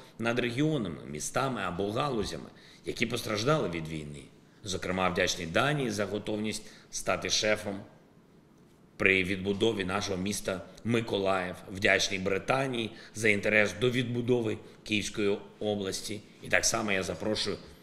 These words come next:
всі країни цивілізованого світу, амбітні компанії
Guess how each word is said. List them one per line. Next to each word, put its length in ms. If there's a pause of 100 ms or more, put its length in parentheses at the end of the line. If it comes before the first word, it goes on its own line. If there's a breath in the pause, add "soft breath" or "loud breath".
(160)
всі 200
країни 440
цивілізованого 760
світу, 460 (240)
амбітні 640
компанії 680